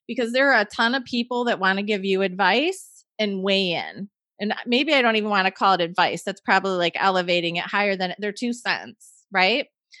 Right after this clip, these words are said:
Um, I sometimes call my husband two cent <laughs> as a joke, but he is one of my trusted advisors. But,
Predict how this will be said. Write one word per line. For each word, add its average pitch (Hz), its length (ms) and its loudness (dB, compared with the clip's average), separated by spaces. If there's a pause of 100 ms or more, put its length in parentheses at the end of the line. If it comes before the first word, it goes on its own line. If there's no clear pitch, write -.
(280)
Um, 180 240 -2
I 202 100 -2
sometimes 202 440 -4
call 214 160 2
my 208 120 2
husband 180 400 0
two 233 120 -4
cent 170 340 -4
<laughs> - 1300 -4
as 254 180 4
a 254 60 2
joke, 202 360 4
but 185 140 2
he 247 240 0
is 196 160 2
one 185 120 0
of 170 60 -6
my 170 100 -2
trusted 185 340 -4
advisors. 156 540 -4
But, 175 260 4